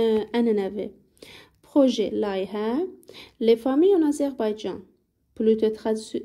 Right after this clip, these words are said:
traditionnel ou modern? Azərbaycanda ailələr əsasən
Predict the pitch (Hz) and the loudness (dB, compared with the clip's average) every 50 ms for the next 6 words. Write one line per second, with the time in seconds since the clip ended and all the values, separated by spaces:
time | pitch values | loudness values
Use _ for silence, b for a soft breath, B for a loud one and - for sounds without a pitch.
0 | - - - - 226 220 214 226 220 220 - 226 220 220 226 262 381 440 453 392 | -12 -16 -8 -4 -4 -2 -2 -2 -4 -4 -2 0 2 2 2 2 0 0 2 2
1 | 320 294 254 247 247 226 220 214 214 214 202 202 - _ _ _ _ B B B | 2 2 2 0 0 0 0 0 -2 -6 -10 -14 -18 _ _ _ _ B B B
2 | B B B B B 233 233 226 247 233 233 247 247 247 247 240 240 247 240 240 | B B B B B -2 2 4 4 4 6 4 4 4 4 2 2 2 0 -2
3 | - 233 233 226 226 220 214 220 214 214 214 208 - - - _ _ _ _ _ | -2 -2 0 2 2 4 4 4 4 2 0 -2 -6 -10 -20 _ _ _ _ _
4 | _ _ _ _ _ _ - 220 226 226 - - 226 226 220 220 - 226 208 202 | _ _ _ _ _ _ -6 -6 -4 -4 -2 -2 0 0 -2 -2 -2 0 0 0
5 | 190 202 | -2 -4